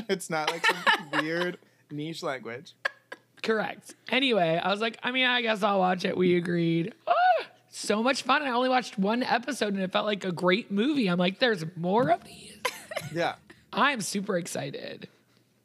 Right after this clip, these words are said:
Speaker 2: I just thought it was awesome. Thoughts?
Speaker 1: I, too, well, for the first fifteen minutes, I was like, "Jesus Christ." I, 'cause I go into it with just a certain amount of trauma where I'm like, "They're gonna hate this,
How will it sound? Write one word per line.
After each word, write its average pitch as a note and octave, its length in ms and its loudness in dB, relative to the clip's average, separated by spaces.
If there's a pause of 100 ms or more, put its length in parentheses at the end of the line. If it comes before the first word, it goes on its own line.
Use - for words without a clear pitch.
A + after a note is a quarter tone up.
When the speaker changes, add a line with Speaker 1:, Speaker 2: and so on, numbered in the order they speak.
(100)
Speaker 2:
I G#3+ 120 2
just A3 120 -2
thought F#3 100 -6
it - 80 -10
was F3+ 160 -8
awesome. E3 560 -8 (580)
Thoughts? - 580 -2 (1000)
Speaker 1:
I, F#3+ 380 0
too, G3+ 180 -2
well, F#3 220 4
for A3+ 180 2
the A3+ 80 2
first A#3+ 260 4
fifteen A3 260 0
minutes, F3 260 -2
I - 20 -2
was C3+ 60 -6
like, A#2+ 120 -4
"Jesus A2+ 320 -10
Christ." G2 460 -10
I, F3 140 2
'cause F#3+ 180 -2
I G#3 240 2
go F#3 220 0
into F#3 260 -2
it B2+ 60 -4
with B2+ 160 -6
just B2+ 200 -8
a C3+ 40 -10
certain C#3+ 220 -6
amount B2+ 160 -6
of G#2 60 -8
trauma D3+ 460 -4
where A2 140 -4
I'm A2 60 -6
like, G#2+ 160 -6
"They're A#2 80 -6
gonna B2+ 120 -6
hate A#2 220 -6
this, G#2 280 -6